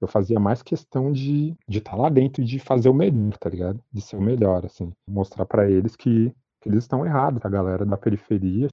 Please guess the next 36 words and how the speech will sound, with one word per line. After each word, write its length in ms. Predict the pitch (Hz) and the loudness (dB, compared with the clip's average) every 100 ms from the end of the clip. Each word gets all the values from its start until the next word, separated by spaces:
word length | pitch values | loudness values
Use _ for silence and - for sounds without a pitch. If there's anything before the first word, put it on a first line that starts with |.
| - | -4
não, 300 | 98 92 92 | -4 -2 0
não 260 | 95 98 | 0 2
é 20 | 113 | 4
menos. 360 | 104 104 90 - | 4 2 -2 -2
Pelo 180 | 127 | -4
contrário, 600 | 196 - - 127 156 156 | -4 -10 0 2 4 2
né, 100 | 104 107 | 2 0
mano? 200 | 92 82 | -4 -8
Acho 100 | - | -10
que 60 | |
a 20 | 85 | -6
galera 240 | 92 113 | -2 0
da 80 | 147 | -2
periferia 500 | 151 147 - 135 143 | -6 -6 -4 -2 -2
é 40 | |
extremamente 460 | 165 175 180 185 - | -4 -6 -4 -4 -6
talentosa. 600 | 180 190 180 123 127 107 | -4 -4 0 2 2 0
Eu, 160 | 98 - | -2 -4
todos 260 | 120 135 160 | -2 -2 -2
os 80 | 151 | 0
bolsistas 640 | 156 143 - 120 - 110 | 0 0 -2 -4 -2 -8
que, 340 | - 107 98 92 _ _ | -6 -2 -2 -4 _ _
que 100 | 101 | 0
eu 80 | |
vi 160 | 85 101 | 2 0
dentro 280 | 110 101 - | 0 -2 -2
da 80 | 101 | 0
universidade 680 | 98 101 - 101 92 101 | 2 0 0 -2 0 -2
fizeram 320 | - 131 120 127 | -4 -2 0 0
trabalhos 440 | - 127 123 127 | -2 0 2 0
incríveis, 580 | 147 - 127 123 95 85 - | -6 -4 -2 0 -2 -4 -8
mas 200 | 87 87 | -8 -4
é, 200 | 90 85 - | -4 -6 -8
é 60 | 95 | -8
complicado, 720 | 107 101 123 - 131 110 92 | -6 -6 -8 -2 0 0 -2
assim, 300 | - 90 | -10 -14